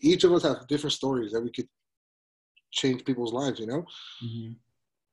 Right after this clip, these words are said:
Speaker 2: And I think that, I think, um, that's what I love is, like, uh, when people open up about their stories and their perspectives, it really paints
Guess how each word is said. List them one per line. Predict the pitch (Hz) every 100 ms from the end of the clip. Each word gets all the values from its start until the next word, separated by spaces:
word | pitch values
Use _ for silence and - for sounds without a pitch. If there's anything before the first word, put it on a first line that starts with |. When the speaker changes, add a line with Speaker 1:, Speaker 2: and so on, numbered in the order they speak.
| _ _
Speaker 2:
And | 139 143
I |
think | 131 160 175
that, | 147
I | 117
think, | 107 135 -
um, | 113 104 98 -
that's | - 147
what | 185
I | 156
love | 110 110 104
is, | 101
like, | 107 95 - _ _ _ _ _ _ -
uh, | 110
when | 92 117
people | 117 123 127
open | 80 107 107
up | 104
about | 110 104 104
their | 98
stories | - 98 104 101
and | 98
their | 92
perspectives, | 95 - 95 90 107 107 107
it | 90
really | 90 107 117 110
paints | - 117 107 - -